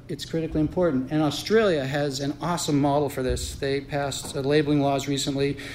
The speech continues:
There's a minimum threshold of kind of saying if things are made in Australia or not, or partially. And then there's all these optional labels. So it gets a little crazy where you eat, get your T V dinner and it's made with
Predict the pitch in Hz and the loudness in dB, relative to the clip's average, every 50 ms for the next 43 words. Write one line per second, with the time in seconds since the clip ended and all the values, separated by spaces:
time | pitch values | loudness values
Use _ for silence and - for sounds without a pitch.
0 | - - - - - - - 151 151 143 151 143 147 160 175 180 180 185 180 165 | -14 -14 -16 -18 -14 0 4 4 4 6 6 4 6 6 6 6 4 4 2 0
1 | - - 175 170 165 - 175 180 180 180 175 160 151 139 131 - - - - - | 0 0 0 0 0 0 -2 -2 0 -2 -2 -4 -6 -8 -10 -14 -18 -20 -20 -20
2 | - - - - - - - - - 147 156 151 143 - - 160 165 165 160 151 | -20 -20 -20 -20 -20 -20 -20 -14 -8 -4 -4 -2 -2 -2 0 2 2 2 2 2
3 | - 180 175 156 147 147 151 165 160 156 147 147 - - 175 180 180 180 170 165 | 0 0 0 2 2 2 4 4 2 2 0 -2 -4 -2 0 0 2 2 2 0
4 | 165 - - - 165 170 170 170 170 170 170 170 170 165 - - - - 147 135 | 0 -2 -4 -2 0 2 4 4 4 2 2 0 0 -2 -6 -12 -12 -8 -4 -2
5 | 135 139 147 151 151 156 160 156 - 139 135 135 - - 151 156 151 - - 165 | 0 2 2 2 2 2 0 0 -2 -4 -4 -4 -4 -2 -2 -2 0 0 -2 0
6 | 165 165 160 - 151 151 175 208 226 220 190 185 185 190 196 185 165 143 - 131 | 0 0 0 0 2 4 6 6 6 6 6 6 4 4 4 2 0 0 -2 -4
7 | 143 170 - - 190 208 208 202 208 214 220 214 233 240 233 - - - - - | -4 -4 -2 0 0 0 2 2 2 2 2 0 -2 -4 -4 -8 -10 -12 -14 -18
8 | - - - - - - 151 143 139 139 143 139 139 143 - - - - - - | -20 -20 -20 -18 -8 -2 0 2 2 2 2 0 -4 -6 -10 -12 -18 -20 -6 -4
9 | 170 156 - - 139 135 151 175 160 135 135 - - 170 180 170 147 139 139 135 | -4 -4 -2 -2 -2 0 0 0 0 0 -2 -2 0 2 2 2 2 0 0 0
10 | 135 135 135 135 127 - - - - - - 135 135 139 143 143 - - - 147 | 0 0 0 0 0 -4 -8 -14 -18 -14 -10 -8 -6 -6 -6 -6 -6 -2 -2 -2
11 | 143 - - 143 135 - - 156 147 139 147 139 139 143 147 147 147 151 147 139 | -2 -2 -4 -6 -6 -4 -6 -6 -4 -2 -2 0 2 2 2 4 4 2 2 2
12 | 131 123 120 - - - - - - - - - - - - 151 185 208 220 208 | 0 -2 -4 -6 -10 -12 -14 -14 -16 -16 -16 -16 -16 -4 0 2 4 4 4 2
13 | 175 156 160 151 151 143 127 120 - - - | 2 4 4 6 6 4 2 -2 -8 -14 -16